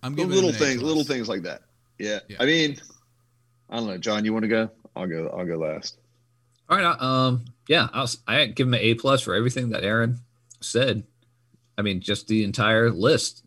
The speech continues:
Speaker 3: and dealing with all the cancer, covid, Haskins, Haskins, Haskins, quarterbacks.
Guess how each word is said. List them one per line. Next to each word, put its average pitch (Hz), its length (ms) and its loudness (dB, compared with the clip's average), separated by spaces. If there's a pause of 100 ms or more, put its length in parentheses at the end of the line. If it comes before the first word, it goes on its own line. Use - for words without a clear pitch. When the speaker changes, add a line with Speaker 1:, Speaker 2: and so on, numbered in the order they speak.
Speaker 3:
and 92 260 -4
dealing 104 260 -2
with 107 160 -2
all 107 160 2
the 104 240 0 (1300)
cancer, 127 680 2
covid, 123 580 4 (160)
Haskins, 120 800 2 (640)
Haskins, 113 800 2
Haskins, 120 720 -2 (140)
quarterbacks. 117 760 2